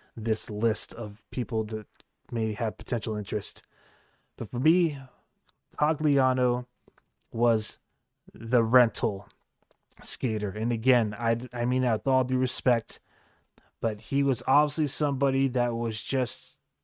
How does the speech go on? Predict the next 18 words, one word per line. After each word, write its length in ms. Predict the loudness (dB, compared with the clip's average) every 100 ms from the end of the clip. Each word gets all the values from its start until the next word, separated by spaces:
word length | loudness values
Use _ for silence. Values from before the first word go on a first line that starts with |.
| _
a 160 | -10 -10
fix 440 | -6 -4 -4 -4
for 200 | -6 -2
right 320 | 2 2 0 -4
now. 540 | -2 -2 -2 -6 -8 _ _ _ _ _ _ -8
And 420 | -4 -2 -2 -6 -6
I 200 | -2 -2
believe 680 | 0 -2 -2 -2 -4 -6 -16 _ _ _ -6
that 360 | 0 0 0
if 240 | -4 -6 -4
the 100 | -6
Sharks 540 | -2 2 2 0 -10 -12
can 380 | -8 -4 -2 -2
get 260 | -4 -6
some 320 | -4 0 0 0
return 600 | -4 -4 -2 -2 -2 -4
for 240 | -2 0
him, 340 | 0 0 -2